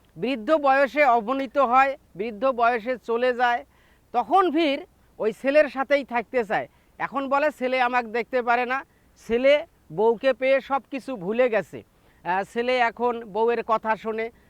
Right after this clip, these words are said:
শ্বশুরবাড়ির কথা শোনে।" অথচ এই মহিলাই যখন যুবক ছিলেন, ইয়াং ছিলেন, তখন তার বরের,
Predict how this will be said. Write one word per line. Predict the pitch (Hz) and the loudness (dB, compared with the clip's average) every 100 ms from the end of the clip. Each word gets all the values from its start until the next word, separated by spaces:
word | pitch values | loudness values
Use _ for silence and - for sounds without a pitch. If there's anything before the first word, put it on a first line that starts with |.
| - | -10
শ্বশুরবাড়ির | 220 220 247 233 226 220 | -8 -6 -2 0 0 0
কথা | 220 220 226 | -4 -2 -2
শোনে।" | - 214 233 262 _ _ - | -2 -6 -6 -10 _ _ -10
অথচ | - 269 240 302 320 - _ _ _ _ | -8 -8 -4 -2 -2 -4 _ _ _ _
এই | 202 269 320 285 | 4 4 4 2
মহিলাই | 254 240 285 311 294 | 0 0 2 2 2
যখন | 240 233 247 277 330 _ _ _ _ 127 | 2 -2 0 -2 -4 _ _ _ _ -10
যুবক | 160 220 254 - | -2 2 2 0
ছিলেন, | 240 233 240 247 - _ - - - | -8 -2 -2 -4 -14 _ -20 -16 0
ইয়াং | 220 254 269 - | 4 4 2 -6
ছিলেন, | 240 247 302 - _ _ - | -4 -4 -4 -14 _ _ -6
তখন | 196 - 277 359 370 _ - _ _ | -4 0 2 2 -2 _ -20 _ _
তার | 220 269 269 | 6 8 6
বরের, | 233 240 226 | 4 4 4